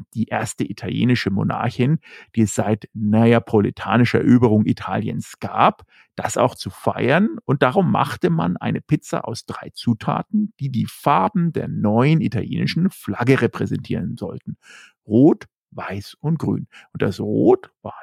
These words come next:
die Tomatensauce, das Weiß der Mozzarella-Käse und das Grün der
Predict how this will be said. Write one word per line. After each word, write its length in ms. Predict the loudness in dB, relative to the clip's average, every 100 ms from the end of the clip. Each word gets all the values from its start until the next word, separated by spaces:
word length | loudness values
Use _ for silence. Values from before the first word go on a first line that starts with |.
| -8
die 120 | -8
Tomatensauce, 1000 | -4 -2 -2 -4 -6 -4 0 0 0 -2
das 260 | -2 -6 -6
Weiß 460 | 0 2 2 0 -4
der 140 | -10
Mozzarella-Käse 880 | -10 -12 -6 -2 -2 0 -4 -2 -4 -8 -20 _ _
und 460 | 4 6 4 -2 -18
das 200 | -18 -10
Grün 760 | -6 2 4 6 4 2 -4 -10
der 180 | -12